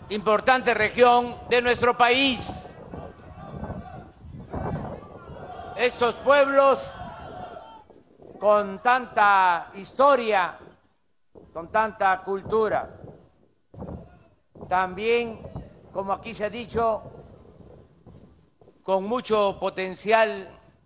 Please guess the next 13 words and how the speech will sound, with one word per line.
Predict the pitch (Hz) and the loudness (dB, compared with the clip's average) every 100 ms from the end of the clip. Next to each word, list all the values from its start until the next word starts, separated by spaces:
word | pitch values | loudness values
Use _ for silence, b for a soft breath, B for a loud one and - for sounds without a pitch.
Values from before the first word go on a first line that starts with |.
| _ - _ | _ -20 _
económico, | - - 202 240 254 226 - 180 135 - - _ _ _ _ - - - _ _ _ | -16 -6 0 2 2 -2 0 0 0 -2 -16 _ _ _ _ -20 -20 -20 _ _ _
pero | - 185 185 180 | -6 -2 0 -2
con | - 190 | -4 -4
la | 185 180 | -4 -2
paradoja | 208 185 240 254 - 220 214 - - _ _ _ _ _ _ _ _ _ _ _ _ _ _ _ _ | -2 -2 -2 -2 2 2 2 -2 -18 _ _ _ _ _ _ _ _ _ _ _ _ _ _ _ _
de | - 190 190 185 180 175 - _ | -8 -4 -2 -2 -4 -6 -14 _
ser | - 233 233 | -6 -4 -2
una | 226 226 202 190 | -4 -6 -4 -2
región | 180 185 208 226 220 214 202 | -4 -6 0 0 0 -4 -4
rica, | 285 214 - 160 117 - _ _ - _ - - _ - _ _ - | -4 -2 0 0 0 -8 _ _ -20 _ -20 -20 _ -20 _ _ -8
con | 170 | -4
pueblo | - 226 220 208 | 0 2 2 2
pobre | 214 220 180 143 | 4 4 2 -4